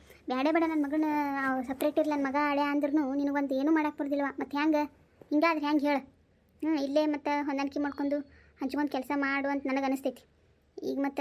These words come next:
ನಿನಗೊಂದ್ ಕೆಲ್ಸನೂ ಬರಲ್ಲ ಅಂದ್ರೆ ನಾನು ನಿನ್ ಸಪೋರ್ಟರ್ ಹೆಂಗ್ ಮಾಡ್ಲಿ? ಹೇಳ್, ಈಗ ಯಾರಿಗಾದ್ರೂ ಸಿಟ್ಟು ಬರೋದೇ ಈಗ? ಹ್ಮ್, ಈಗ ಮಗಳತ್ತಂದ್ ಕನಿಕರ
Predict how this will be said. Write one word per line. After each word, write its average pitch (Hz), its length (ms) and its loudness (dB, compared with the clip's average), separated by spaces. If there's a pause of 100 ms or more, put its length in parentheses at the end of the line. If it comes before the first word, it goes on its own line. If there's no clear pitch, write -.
ನಿನಗೊಂದ್ 277 380 -2
ಕೆಲ್ಸನೂ 285 360 0
ಬರಲ್ಲ 302 300 2
ಅಂದ್ರೆ 302 200 0
ನಾನು 269 220 0
ನಿನ್ 302 140 2
ಸಪೋರ್ಟರ್ 302 360 0
ಹೆಂಗ್ 302 200 2
ಮಾಡ್ಲಿ? 294 220 0 (520)
ಹೇಳ್, 285 180 2 (160)
ಈಗ 269 160 -2
ಯಾರಿಗಾದ್ರೂ 277 380 0
ಸಿಟ್ಟು 285 220 -4
ಬರೋದೇ 277 260 2
ಈಗ? 254 60 -4 (840)
ಹ್ಮ್, 277 420 0 (920)
ಈಗ 143 200 2 (400)
ಮಗಳತ್ತಂದ್ 302 600 2
ಕನಿಕರ 294 300 0